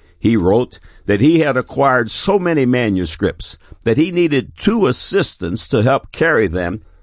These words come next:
and plenty of time to arrange. Erasmus wrote to a friend very early in his career, and he said this, "I am comparing Greek manuscripts. I am determined to devote myself to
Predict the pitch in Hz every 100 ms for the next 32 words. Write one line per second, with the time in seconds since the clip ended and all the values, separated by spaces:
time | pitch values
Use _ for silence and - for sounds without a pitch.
0 | _ 131 131 113 - 160 208 160 131 -
1 | 135 135 151 147 160 156 156 185 180 131
2 | 76 - - - - - _ _ - 73
3 | 85 104 - 87 80 95 104 90 - 90
4 | 82 - 135 117 101 104 110 - 113 139
5 | 110 90 90 85 - 85 98 139 95 113
6 | - _ _ - 104 - 131 110 101 151
7 | - 107 156 147 - 135 - - 156 120
8 | 104 80 123 147 - 127 139 131 92 -
9 | - 78 - - - - - - 135 147
10 | 135 113 131 - - 151 90 76 - -
11 | 113 110 95 107 139 - 117 113 - 101
12 | 101 - - 101 92